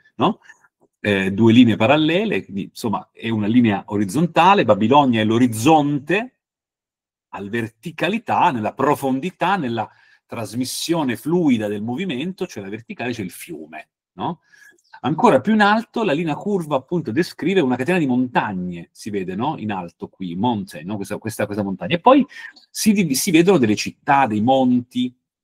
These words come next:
che noi leggiamo, addirittura distinguiamo Urtatu, Urtartu, scusatemi, a un certo punto, che è il monte Ararat. Pensate un po', quel monte lì, quello dell'arca. Però dobbiamo dire subito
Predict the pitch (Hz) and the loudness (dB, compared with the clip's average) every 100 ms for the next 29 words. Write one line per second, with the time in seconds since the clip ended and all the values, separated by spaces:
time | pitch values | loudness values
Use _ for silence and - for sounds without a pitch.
0 | _ _ _ 110 131 185 110 _ 101 92 | _ _ _ -4 0 0 0 _ -12 -12
1 | - 170 127 87 82 _ _ 87 95 - | -2 0 0 -4 -10 _ _ -20 -20 -6
2 | 127 - 95 85 - 101 95 123 110 104 | -6 -6 -14 -16 -10 -8 0 0 2 0
3 | 117 101 _ 147 123 101 _ 139 190 - | -2 -4 _ 2 4 2 _ -2 -2 -6
4 | 107 - - 120 107 - 160 170 - 101 | -14 -14 -2 -2 -2 -8 -8 -8 -6 -6
5 | 92 107 147 190 _ - - _ _ 101 | -6 -6 -6 -8 _ -20 -20 _ _ -2
6 | 113 151 180 156 208 156 - 156 156 123 | 0 2 2 2 2 0 0 2 4 4
7 | 202 - 131 180 170 113 98 - _ - | 2 0 -4 -2 -2 0 -2 -4 _ -20
8 | _ _ _ _ _ - 117 90 - _ | _ _ _ _ _ -16 -12 -14 -16 _
9 | _ _ _ _ 127 110 107 107 92 73 | _ _ _ _ -6 -4 -6 -8 -12 -14
10 | - _ _ _ - 104 101 101 - _ | -20 _ _ _ -6 -4 -4 -6 -8 _
11 | 87 90 78 92 - - _ _ _ _ | -8 -4 -4 -6 -20 -20 _ _ _ _
12 | _ - - _ _ _ _ _ _ _ | _ -20 -20 _ _ _ _ _ _ _
13 | _ _ - 196 135 147 151 127 120 - | _ _ 0 2 4 4 4 4 2 -2
14 | 107 117 - | -4 -6 -10